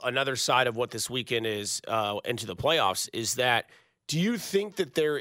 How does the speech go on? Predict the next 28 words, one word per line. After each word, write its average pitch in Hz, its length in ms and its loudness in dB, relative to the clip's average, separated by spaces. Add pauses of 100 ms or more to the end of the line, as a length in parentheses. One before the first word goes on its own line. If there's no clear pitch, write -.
(100)
is 165 360 2
some 160 320 2
sort 160 360 0
of 143 100 -2
similarity 165 880 2
with 170 160 0
this 165 200 -2
team 165 340 0
to 147 60 0
where, 143 380 2
like, 131 260 2
maybe 151 760 0 (160)
for 143 100 -4
the 131 80 0
first 151 320 0
time, 147 240 6
and 139 100 2
I 135 60 6
know 143 80 2
you've 139 240 -4
been 131 160 -4
preaching 139 340 -2
this 131 140 -2
for 120 160 -2
four 147 260 -2
or 123 40 -4
five 120 280 2
years, 143 400 -2